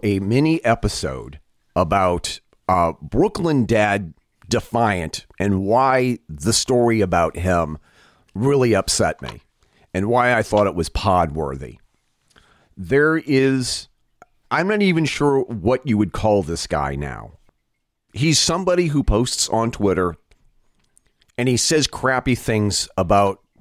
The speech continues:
politicians that he doesn't like, especially Republicans, especially conservatives. But he also said a lot of unfair, mean-spirited things about all the other candidates besides Joe Biden.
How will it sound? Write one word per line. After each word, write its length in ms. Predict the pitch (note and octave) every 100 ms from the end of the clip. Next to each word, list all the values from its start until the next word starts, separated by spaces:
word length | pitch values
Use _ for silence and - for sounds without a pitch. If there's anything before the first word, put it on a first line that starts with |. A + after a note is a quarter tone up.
| -
politicians 760 | C#3 C#3+ C3+ C3 A2+ A2 G#2 F#2
that 140 | G#2+
he 120 | F2
doesn't 400 | G2+ G#2+ F#2+ G#2+
like, 380 | E2+ D2 D2 - -
especially 640 | E2+ - F#2+ G#2 D3 E3
Republicans, 920 | D3 C#3 G2+ F#2+ F2+ - F#2 F#2 F2+ -
especially 560 | - - F#2+ G2 D#3
conservatives. 880 | D3 D#3 B2 A2 F#2 D2 D#2 D2 - - - - -
But 80 | D#3+
he 60 |
also 280 | A#3 D4 E4
said 280 | F#3+ F3+ E3 C#3
a 40 |
lot 320 | A#2+ C3 D#3+
of 140 | D3 A#2+
unfair, 520 | C3 D3+ D3+ C3+ A#2+ A2
mean-spirited 760 | A2+ C#3 D3 - C3+ A#2 G#2+
things 480 | - G#2 F#2+ F#2+ - - - - -
about 440 | - G2+ A2+ G#2+ A2
all 200 | A2+ D3+
the 200 | F3+ F3
other 160 | D3+ A#2+
candidates 720 | - C3 A2+ G#2+ G2+ G2+ -
besides 720 | - E2 A2 - C3 B2+ F#2
Joe 260 | D2 F#2+ F2
Biden. 480 | D#2 D2 C#2+ B1